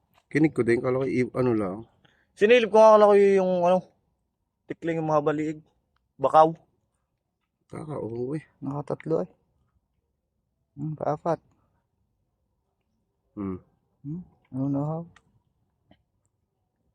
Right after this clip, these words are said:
Speaker 3: Napagod na yun sa biyahe, eh, kaya ni
Speaker 1: Hindi.
Speaker 3: naglanding na.
Speaker 1: Sa layo, ganun naman ang kanyang inaalpasan. Hmm.
Speaker 2: Dumi na yun.
Speaker 3: Meron din daw kami naku-, silang nakuha ng nakaraan. Ah,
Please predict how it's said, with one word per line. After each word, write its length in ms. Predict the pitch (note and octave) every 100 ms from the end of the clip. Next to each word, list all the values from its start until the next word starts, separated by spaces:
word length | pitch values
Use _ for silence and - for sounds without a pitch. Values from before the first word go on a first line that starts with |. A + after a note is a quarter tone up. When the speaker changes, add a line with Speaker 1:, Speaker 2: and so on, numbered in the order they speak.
| _ _ _ _ _ _ _ _ _ _ _ _
Speaker 3:
Napagod 420 | - C3+ D3+ D#3 D#3
na 140 | D#3+
yun 80 | D#3+
sa 100 | D#3+
biyahe, 300 | D#3 D#3 D#3+
eh, 120 | D#3+
kaya 240 | D#3+ D3+ D3+
ni 240 | D3 D3+
Speaker 1:
Hindi. 80 | D3
Speaker 3:
naglanding 440 | C#3+ D3 C#3+ C#3+ D3
na. 100 | D3
Speaker 1:
Sa 160 | - C#3
layo, 240 | D3 D3 C3
ganun 240 | C3 B2+
naman 80 | B2+
ang 160 | A#2+
kanyang 320 | B2 B2 A#2+ A#2+ A#2+ A2+ -
inaalpasan. 640 | A#2+ G#2+ G2+ B2 C#3+ C3+ C3+ _ _ _ _ _ _ _ _ _
Hmm. 240 | A2+ G#2 G2+ _ _ _ _ _ _ _ _ _ _ _ _ _ _ _ _ _ _ G3+ D3+ -
Speaker 2:
Dumi 180 | D3
na 100 | D3+ D#3
yun. 80 | C#3
Speaker 3:
Meron 260 | D3+ F#3
din 140 | F3+ F#3+
daw 340 | F#3 F3+ F3
kami 140 | F3+
naku-, 320 | F3+ E3 F3 -
silang 240 | E3 E3+
nakuha 320 | E3 E3 E3+
ng 80 | D#3+
nakaraan. 520 | D3+ D3+ C#3 D#3 D#3 D3
Ah, 560 | C#3 C#3 C#3 C#3+ C#3